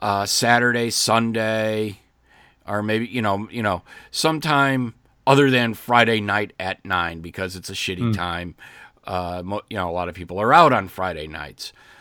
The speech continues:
Speaker 1: Um, Tuesday at ten probably isn't the greatest time slot either, but, um, you know, that, that's why, you know,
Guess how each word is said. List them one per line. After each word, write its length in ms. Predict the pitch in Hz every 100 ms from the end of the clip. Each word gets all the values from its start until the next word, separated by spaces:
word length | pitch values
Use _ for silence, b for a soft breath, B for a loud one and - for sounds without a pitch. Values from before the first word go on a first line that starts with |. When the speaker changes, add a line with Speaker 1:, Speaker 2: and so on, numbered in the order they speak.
| B -
Speaker 1:
Um, 680 | 98 95 92 92 85 78 _ _ _ _ _ _ _ _ _ _ _ -
Tuesday 380 | - 120 117 131
at 140 | 123 -
ten 220 | 151 139
probably 340 | 139 131 135
isn't 200 | 135 127 120
the 60 |
greatest 400 | 113 131 127 -
time 240 | 127 127 123
slot 400 | - 123 127 123
either, 480 | 156 170 143 110 92
but, 460 | 92 92 101 101 - B B B B B -
um, 720 | 107 104 101 98 98 92 - _ _ _ _ _ _
you 100 | 135
know, 120 | 113
that, 280 | 104 120 -
that's 320 | 120 123 -
why, 760 | 110 107 117 117 117 117 113 107 b b b b
you 100 | 120
know, 340 | 110 98 67